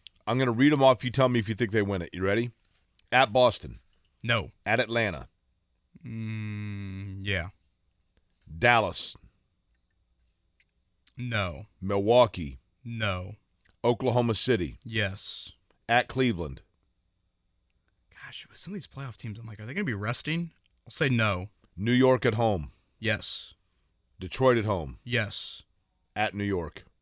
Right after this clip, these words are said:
Speaker 2: Sure.
Speaker 1: Okay, that puts you out with a winning four of your last five, and that finishes them at thirty-eight and
Speaker 2: I don't, you know, they've got
Speaker 1: Forty.
Speaker 2: nine to go.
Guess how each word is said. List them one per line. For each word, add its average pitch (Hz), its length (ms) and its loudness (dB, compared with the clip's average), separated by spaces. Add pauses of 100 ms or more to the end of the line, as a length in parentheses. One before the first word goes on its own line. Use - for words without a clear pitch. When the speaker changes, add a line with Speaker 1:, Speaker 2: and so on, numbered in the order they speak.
(680)
Speaker 2:
Sure. - 540 -8 (1500)
Speaker 1:
Okay, 92 160 -4
that 101 200 -4
puts 139 220 2
you 127 120 6
out 123 180 6
with 104 180 -4
a 98 180 2
winning 101 360 -2
four 127 280 2
of 107 80 0
your 101 120 0
last 107 340 0
five, 101 640 -2 (1300)
and 90 100 -8
that 104 240 -4
finishes 104 400 -4
them 98 240 -8
at - 220 -8
thirty-eight 113 840 -2 (800)
and 87 480 -6 (720)
Speaker 2:
I 123 60 -4
don't, 170 160 -4 (260)
you 143 120 2
know, 135 80 4
they've 139 180 4
got 165 160 6
Speaker 1:
Forty. 143 100 2
Speaker 2:
nine 160 300 6
to 156 80 4
go. 123 640 4